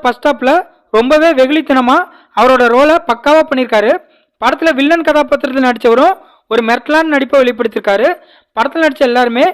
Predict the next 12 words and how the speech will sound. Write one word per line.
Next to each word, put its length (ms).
நல்லா 220
நடிச்சிருக்காங்க. 540
தமிழ் 260
டப்பிங் 320
ரொம்ப 240
சூப்பரா 280
பண்ணிருக்காங்க. 440
படத்துல 360
அங்கங்க 280
உள்ள 140
காமெடி 340
நல்லா 200